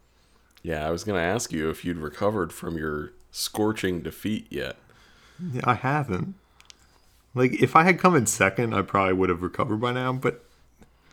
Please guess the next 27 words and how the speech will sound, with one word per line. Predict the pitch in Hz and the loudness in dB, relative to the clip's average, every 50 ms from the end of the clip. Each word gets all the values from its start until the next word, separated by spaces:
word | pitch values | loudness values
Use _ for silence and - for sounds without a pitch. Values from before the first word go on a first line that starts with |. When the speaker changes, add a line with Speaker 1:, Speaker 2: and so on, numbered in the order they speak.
| _ _ _ _ _ _ _ _ _ _ _ _ _ _ _ _ _ _ _ _ _ | _ _ _ _ _ _ _ _ _ _ _ _ _ _ _ _ _ _ _ _ _
Speaker 2:
third | - - - 143 156 160 - | -2 4 6 8 8 8 6
was, | 294 269 - | 4 2 0
third | - - - - - 127 143 180 233 285 | -2 -6 -8 2 8 10 10 10 10 8
was | 415 - | 6 4
humiliating. | - 233 143 120 120 131 131 117 98 95 92 95 98 104 113 135 139 - - _ _ _ _ - _ - | 4 4 6 6 6 6 6 6 6 6 4 4 2 0 -2 -2 -4 -6 -12 _ _ _ _ -20 _ -8
<laughs> | - - - 202 185 - - - 214 - - | -6 -2 0 0 -2 -2 -4 -10 -12 2 6
Like, | - 160 139 - - - 127 - _ - - - - - - | 6 6 6 4 -6 -12 -16 -18 _ -20 -20 -20 -20 -20 -20
third | - - - 180 185 185 180 180 | -20 6 12 12 12 12 12 12
out | 180 - | 10 6
of | 135 - - | 6 8 8
three. | - 135 135 147 143 127 - - - - | 10 10 10 10 10 8 8 6 6 6
<laughs> | - | 10
Like, | 185 175 - - - - | 10 10 10 10 6 -6
it's | - - - - - | -2 -2 0 0 2
not | 214 - - | 0 0 0
Speaker 1:
Yeah. | 127 120 120 117 117 113 107 - - - - - - - - - - - - - - - | 0 -2 0 0 0 0 -2 -4 -6 -10 -14 -16 -16 -16 -18 -20 -20 -20 -20 -20 -20 -14
You | - 113 | -10 -10
still | 113 - - 143 | -4 0 0 2
did | 120 120 110 - | 2 2 0 0
pretty | - - 95 87 82 | -2 -4 -4 -4 -2
well. | 78 80 78 76 71 71 78 90 - _ _ _ _ _ _ _ _ _ _ - - 117 - | 0 0 0 0 0 -2 -4 -8 -12 _ _ _ _ _ _ _ _ _ _ -20 -18 -8 -2
It | - 127 | 0 0
was | 135 131 113 | 2 2 0
a | 110 | -2
Speaker 2:
Thanks. | 107 - | -4 -2
Speaker 1:
tough | - 104 95 90 - - | 0 2 2 0 0 -2
contest | - 98 90 87 87 - - 82 78 76 - - - - - - | -2 0 0 0 0 -2 -4 -4 -4 -4 -6 -10 -12 -14 -16 -18